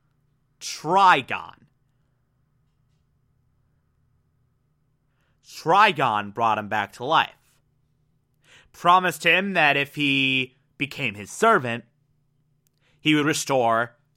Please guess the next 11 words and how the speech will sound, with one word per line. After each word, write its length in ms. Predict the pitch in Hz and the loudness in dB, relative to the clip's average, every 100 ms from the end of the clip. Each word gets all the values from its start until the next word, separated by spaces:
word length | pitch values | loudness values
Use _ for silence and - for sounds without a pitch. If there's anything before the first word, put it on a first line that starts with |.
| _ | _
his 160 | - 143 | -18 -16
flesh 300 | - 104 - | -8 -8 -8
and 120 | - | -12
blood. 340 | 123 202 147 - _ _ _ _ _ _ _ _ _ _ | -2 0 0 -2 _ _ _ _ _ _ _ _ _ _
He 180 | _ 170 | _ 0
would 140 | 175 151 | 2 2
be 140 | 147 | 0
made 300 | 135 120 113 | 0 -2 -4
human 520 | 104 202 233 135 80 _ _ _ _ | -6 -2 -2 -4 -14 _ _ _ _
once 440 | 131 101 - - | -6 -6 -8 -20
more. 460 | 135 160 131 - | -4 -2 -2 -8